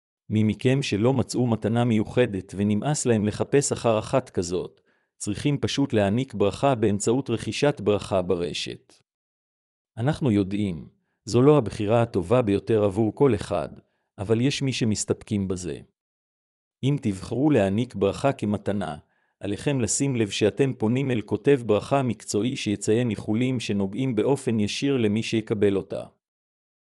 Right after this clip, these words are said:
הענקת ברכה כללית עשויה להיתפס כפשוטה מידי ולא מעניינת.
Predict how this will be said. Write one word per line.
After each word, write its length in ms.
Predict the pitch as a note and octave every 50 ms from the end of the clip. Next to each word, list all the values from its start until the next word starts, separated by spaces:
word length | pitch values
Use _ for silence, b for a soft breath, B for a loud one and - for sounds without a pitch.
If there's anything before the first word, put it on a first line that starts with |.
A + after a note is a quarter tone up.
| _ _
הענקת 500 | - G2 G2 F#2+ E2+ - - C3+ C3 -
ברכה 400 | G2+ F#2 G2 G2 - - A#2+ A#2
כללית 440 | - - G#2 G2+ G2 F#2+ F2+ - -
עשויה 360 | F#2 - - G#2 G#2+ A#2+ B2+
להיתפס 540 | C3 G#2+ G2 - G#2+ - - G#2 G2 - -
כפשוטה 540 | - G#2+ F#2 - - G#2 G2 - C#3 C3+ C3+
מידי 640 | C3+ A2+ G#2+ G2 F2+ F#2 G2+ G2 A2 A#2+ A#2 A#2+ B2 - G#2
ולא 320 | G2+ A#2+ C3 D3 D3 C#3+
מעניינת. 840 | C3 A2+ G2+ G2+ G2 F#2 D#2+ D#2+ D#2 C#2+ C2 A#1+ - _ - _